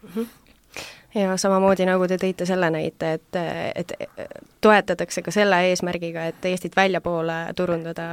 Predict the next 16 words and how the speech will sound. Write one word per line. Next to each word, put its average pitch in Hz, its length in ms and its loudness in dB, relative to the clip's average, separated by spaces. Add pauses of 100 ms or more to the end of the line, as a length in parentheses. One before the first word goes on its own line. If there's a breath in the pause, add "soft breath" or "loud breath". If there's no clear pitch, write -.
aga 170 160 -6 (400)
teisipidi, 180 540 -2
kui 175 180 -2
siin 180 340 -6
Eestis 180 560 -2
mingeid 175 320 -4
suuremaid 175 540 0 (680 loud breath)
üritusi 196 480 2 (800)
rahvusvaheliselt 185 720 -2
mõõdet 208 340 4
neile 175 240 2
juurde 220 260 2
anda, 180 240 2
meelitab 175 400 -2
see 185 200 -2
ju 180 520 -8